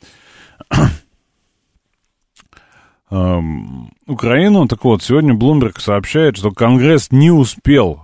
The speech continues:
э, ввести санкции, не успел рассмотреть законопроект про, о санкциях против России в случае эскалации напряженности за Укра-, за вот, за в-,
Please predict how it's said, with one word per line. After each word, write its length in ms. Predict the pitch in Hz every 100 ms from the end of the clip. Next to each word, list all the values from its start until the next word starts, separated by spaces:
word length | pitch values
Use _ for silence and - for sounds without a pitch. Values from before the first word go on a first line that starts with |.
| 85
э, 260 | - 82
ввести 520 | 82 82 101 - - 85
санкции, 560 | - 151 151 - 95
не 120 | 95
успел 440 | 101 92 - 95 80
рассмотреть 560 | 76 87 87 82 76
законопроект 760 | 78 85 90 82 101 117 156 -
про, 460 | 113 107 92 85 90
о 60 |
санкциях 560 | - 110 98 - 90 -
против 400 | 101 95 - -
России 580 | 92 87 - 95 87 80 _ _ - _ _
в 60 |
случае 360 | - 123 - 92
эскалации 920 | - 87 90 107 110 - 87 82 76
напряженности 680 | 78 82 82 90 107 - 85
за 220 | 80 95
Укра-, 800 | 90 - 71 71 - - 71 82
за 240 | 85 98 98
вот, 240 | 82 78 76 _ -
за 340 | 80 85
в-, 40 | 80